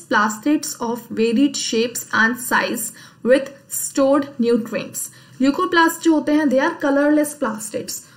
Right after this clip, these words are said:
ओके, तो क्वेश्चन फॉर्म हो सकता है कि बताइए किस टाइप के प्लास्टिड के पास कोई कलर प्रेजेंट नहीं होता, तो that is leucoplast। और अगर आप इसके फंक्शन की बात करते हो तो leucoplast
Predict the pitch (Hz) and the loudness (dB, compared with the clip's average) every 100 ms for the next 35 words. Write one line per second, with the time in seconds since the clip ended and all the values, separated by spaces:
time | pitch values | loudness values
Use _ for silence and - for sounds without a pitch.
0 | _ - 220 320 330 339 277 269 339 - | _ -4 0 0 0 0 0 -2 -8 -2
1 | 294 302 285 294 285 294 269 277 285 233 | 2 2 2 -2 -4 -2 -2 0 0 0
2 | 226 214 220 285 - - - - - - | -2 2 2 2 -2 -18 -20 -20 -20 -20
3 | - - _ 349 381 - 320 311 339 320 | -20 -20 _ -2 -2 -4 -4 -2 -4 0
4 | 247 254 - 294 302 302 285 - - 302 | 0 0 -2 -2 -2 -2 -2 -2 -2 0
5 | 311 339 320 302 294 285 254 262 254 254 | 2 2 4 2 0 -4 0 -2 0 0
6 | 226 202 - 165 214 214 202 311 311 262 | 0 -2 -4 -6 -4 -2 0 0 2 2
7 | 262 262 214 185 143 - - 254 277 285 | 2 0 0 -2 -4 -8 -2 0 2 2
8 | 294 302 302 - 320 262 220 214 320 339 | 2 0 -4 -2 -2 2 4 4 2 4
9 | 330 311 302 311 302 302 302 330 320 240 | 4 2 0 -2 -2 0 0 2 2 2
10 | 226 285 294 311 330 330 | 0 -2 0 2 0 -2